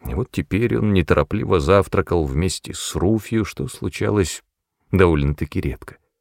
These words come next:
Ним уже успел позвонить в компанию и предупредить, что сегодня появится на работе ближе к полудню.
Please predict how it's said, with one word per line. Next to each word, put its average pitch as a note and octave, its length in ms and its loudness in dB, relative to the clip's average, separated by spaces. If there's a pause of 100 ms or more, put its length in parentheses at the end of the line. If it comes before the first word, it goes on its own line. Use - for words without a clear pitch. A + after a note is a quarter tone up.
(1120)
Ним C#3+ 320 -2
уже B2+ 140 -2
успел A2 420 2
позвонить E2+ 440 4
в - 80 -14
компанию A2+ 680 4
и G2+ 40 4
предупредить, E2 680 2
что E2+ 240 -2
сегодня F2+ 500 2
появится E2 460 0
на D2+ 100 4
работе D2 560 4 (320)
ближе D#2+ 360 4
к - 100 -8
полудню. C2+ 500 -2